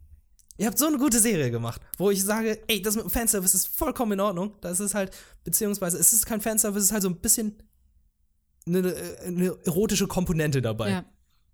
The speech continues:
Speaker 1: Und dann zerstört ihr euch das alles, indem ihr sie halt wieder als Dummchen da rumlaufen lasst und, äh, die Brüste wippen lassen.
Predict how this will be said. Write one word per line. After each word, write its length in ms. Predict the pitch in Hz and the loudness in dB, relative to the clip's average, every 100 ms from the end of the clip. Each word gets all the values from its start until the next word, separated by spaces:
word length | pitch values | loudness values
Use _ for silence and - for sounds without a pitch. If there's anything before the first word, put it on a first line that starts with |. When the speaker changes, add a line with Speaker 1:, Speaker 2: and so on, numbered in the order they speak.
| - - | -20 -8
Speaker 1:
Und 100 | - | 0
dann 120 | 185 220 | 0 2
zerstört 380 | 220 - 208 | 0 2 0
ihr 60 | 208 | 2
euch 100 | 180 | 0
das 140 | 180 170 | 0 -2
alles, 300 | 147 160 160 | 0 0 0
indem 300 | 147 147 151 | -2 -2 -2
ihr 140 | 143 | -2
sie 180 | 139 139 | -2 -2
halt 220 | 147 131 | -4 -4
wieder 300 | 143 139 131 131 - _ _ _ | -4 -4 -4 -8 -20 _ _ _
als 260 | - 139 - | -2 0 2
Dummchen 320 | 180 190 185 | 2 2 2
da 120 | 151 | 0
rumlaufen 520 | 135 170 185 160 160 | 0 0 0 0 -2
lasst 380 | 165 147 147 - | -2 0 -2 -4
und, 420 | - 127 127 123 127 | -6 -4 -4 -6 -8
äh, 340 | 123 120 123 127 _ _ - | -10 -8 -8 -10 _ _ -12
die 80 | 143 | -8
Brüste 540 | 131 127 - 156 135 120 | -8 -8 -2 0 0 -2
wippen 160 | 120 | -4
lassen. 320 | 113 113 107 | -4 -4 -6